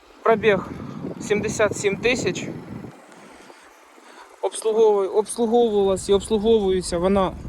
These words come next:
на офіціалі, на офіційному дилері. Ось такий у нас вигляд має вона по салону. Є у нас безключовий доступ,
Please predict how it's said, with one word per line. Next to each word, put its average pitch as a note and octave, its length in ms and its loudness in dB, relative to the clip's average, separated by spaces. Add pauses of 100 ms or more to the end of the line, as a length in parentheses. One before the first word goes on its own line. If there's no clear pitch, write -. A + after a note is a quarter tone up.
(120)
на G3 160 4
офіціалі, G#3 640 0 (920)
на F3+ 80 -4
офіційному F3+ 640 -6
дилері. D#3+ 420 -6
Ось F3 100 -8
такий F#3 280 -6
у F#3 80 -4
нас F3+ 280 -6 (680)
вигляд F3+ 420 -4
має F3+ 260 -2
вона E3+ 260 -6
по F3+ 160 -8
салону. F#3 500 -4 (1700)
Є F4 220 2
у F3+ 120 2
нас F3+ 220 2
безключовий F3 680 -2
доступ, G#3 440 -4